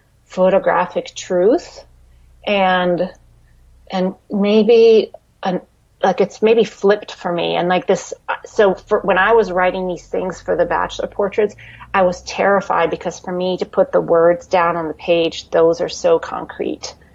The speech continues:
And my mother always says, "My thoughts are the only thing that are my own." And so this idea of, like,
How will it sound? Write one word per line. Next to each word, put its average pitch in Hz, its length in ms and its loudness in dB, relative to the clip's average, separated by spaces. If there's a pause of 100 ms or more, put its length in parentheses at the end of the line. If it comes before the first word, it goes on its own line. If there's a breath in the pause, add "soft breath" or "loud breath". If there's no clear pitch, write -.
(220 soft breath)
And 165 80 -4
my 175 100 2
mother 190 240 4
always 175 200 4
says, 170 300 -2
"My 180 240 -2
thoughts 170 460 -2
are 165 60 -2
the - 160 -10
only 170 280 -6
thing 170 280 -8
that 175 120 -4
are 156 100 -4
my 160 240 -4
own." 160 360 -4 (380)
And 190 140 -2
so 190 120 2
this 175 200 0
idea 185 420 2
of, 170 240 -2
like, 170 240 -4